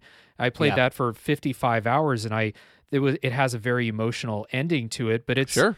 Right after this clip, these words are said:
Speaker 2: yeah.
Speaker 1: it's, it doesn't have the same emotion that Before Your Eyes does.
Speaker 2: That's, that's actually, it's funny 'cause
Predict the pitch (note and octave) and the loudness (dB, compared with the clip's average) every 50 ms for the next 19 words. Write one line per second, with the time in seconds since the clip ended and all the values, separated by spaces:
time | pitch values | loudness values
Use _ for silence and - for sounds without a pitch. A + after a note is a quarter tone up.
0 | - - C3+ C#3+ D#3+ D3 - - _ _ _ _ _ _ _ _ - G#2+ - - | -6 -10 -8 -8 -8 -8 -10 -14 _ _ _ _ _ _ _ _ -10 -8 -8 -10
1 | - _ - C3 A2 - - A2 G#2+ B2 A2+ A#2+ A#2 A2+ A#2 - - B2+ A#2+ A#2 | -10 _ -8 -8 -6 -4 -4 -4 -4 -4 -4 -4 -4 -2 -4 -4 -2 -2 -2 -2
2 | A2+ G#2+ A2 A2+ A#2 - - A2 G#2 G2+ - A#2+ A#2 - - A2+ A2 G#2+ G#2 G#2+ | 0 0 0 0 0 -2 -2 -2 -2 -2 -2 -4 -4 -4 -4 -2 -2 0 0 2
3 | A2+ C3 C3 A2 - G#2 G2 G2 G2 - - - - _ _ _ _ _ _ _ | 2 0 0 -2 -4 -6 -6 -6 -6 -8 -8 -10 -12 _ _ _ _ _ _ _
4 | _ _ _ _ _ C#3+ D#3 D#3+ - - - F3+ D#3+ D#3 D#3+ D#3 D3+ - D#3 C#3 | _ _ _ _ _ -2 -2 -2 -2 -2 0 2 4 4 4 4 4 4 4 4
5 | C3 B2 B2+ - - B2+ - - D#3+ D#3 D3 C3 - C3+ A2+ | 4 2 0 -4 -6 -10 -4 0 0 0 0 0 -2 -6 -8